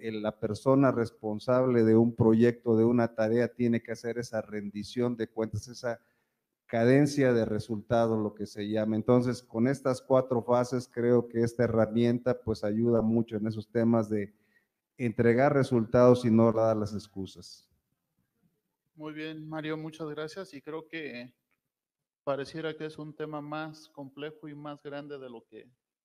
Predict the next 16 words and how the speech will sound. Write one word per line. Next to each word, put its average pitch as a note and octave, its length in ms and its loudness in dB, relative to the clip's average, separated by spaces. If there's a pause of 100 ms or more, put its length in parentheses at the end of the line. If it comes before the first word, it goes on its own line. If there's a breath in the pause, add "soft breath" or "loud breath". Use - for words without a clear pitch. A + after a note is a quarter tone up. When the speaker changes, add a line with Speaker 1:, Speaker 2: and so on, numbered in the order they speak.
(140)
Speaker 2:
nos B2+ 260 -20
imagináramos, B2+ 760 -12
¿no? E3 240 -14 (840)
Entonces, D3+ 920 -12
eh, - 480 -12 (920)
ahora E3+ 280 0
quisiera F#3 400 -6
pasar E3 340 -10
con E3+ 140 -18
Juan C#3 240 -14
Carlos D#3 360 -12
Prior E3 360 -12 (840)
para C#3+ 340 -2
preguntarte, D#3 680 -8
Juan D#3 200 -10
Carlos, D#3 540 -10